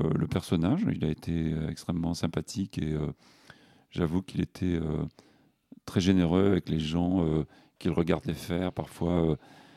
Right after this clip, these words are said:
on bloquait une rue entière. Euh, on a bloqué, je sais pas, l'avenue de l'Opéra pendant tout un dimanche. Et les gens qui le regardaient aux fenêtres, euh, faire sa cascade, à chaque fois qu'il se remettait en place, bah, il faisait signe aux gens, euh,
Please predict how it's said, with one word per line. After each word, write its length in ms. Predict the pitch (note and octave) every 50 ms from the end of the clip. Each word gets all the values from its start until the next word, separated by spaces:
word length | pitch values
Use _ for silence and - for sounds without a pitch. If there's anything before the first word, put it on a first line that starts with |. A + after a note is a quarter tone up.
| - - - - _ - -
on 180 | D#2+ D#2+ D#2 D#2+
bloquait 360 | D#2 D#2+ E2+ E2 - - E2+
une 160 | E2+ F2 E2
rue 180 | D#2 E2 E2 E2
entière. 600 | E2 E2 - - - E2 E2 E2 E2+ F2 F2 E2
Euh, 160 | D#2 D2+ D2 D2+
on 80 | D2
a 60 | D2
bloqué, 260 | D2 - C#2 - - C#2+
je 60 | -
sais 60 | -
pas, 120 | - -
l'avenue 260 | - D2+ D2 D#2 D#2+ D2+
de 40 |
l'Opéra 420 | D#2+ D#2 - - C#2+ C#2+ C#2 D#2+ E2+
pendant 280 | - - - C#2+ D2 C#2
tout 180 | C#2+ - -
un 60 | D2 C#2+
dimanche. 480 | C#2 C#2+ D2+ D#2 E2 F2 F#2 - - - - - - - - - - - - - - - - - _ _ -
Et 100 | - E2+
les 80 | D#2+
gens 200 | D#2+ D#2+ F2 F2+
qui 160 | E2 - - -
le 60 | D2
regardaient 320 | D#2+ E2 E2 E2 D#2+ E2+
aux 60 | D#2+
fenêtres, 540 | D2 - - - E2+ E2+ F2 F#2 - - - D#2
euh, 220 | D2+ D2 D2+ D2+ D#2 D#2+ - - D#2+ D#2 - - - - - - - - _ _
faire 160 | - - -
sa 140 | - - F#2+
cascade, 440 | - - D#2+ - - F2+ F2+ F#2+ F#2+
à 60 | F2
chaque 160 | - - E2
fois 100 | E2 F2
qu'il 240 | F2 - - F2 E2+
se 120 | D#2+ -
remettait 260 | - F#2+ F#2 F2 D#2 E2+
en 140 | E2 D#2
place, 480 | C#2 - D#2+ E2 E2+ F#2 F#2+ F2+ - -
bah, 80 | - D#2+
il 160 | D#2 E2 D#2
faisait 200 | D2 - - D2+
signe 300 | - - - - F#2 F2
aux 80 | E2+ D#2+
gens, 500 | D2+ D#2 D#2+ E2 F2 F2+ F#2 F2+ D#2+
euh, 40 | D#2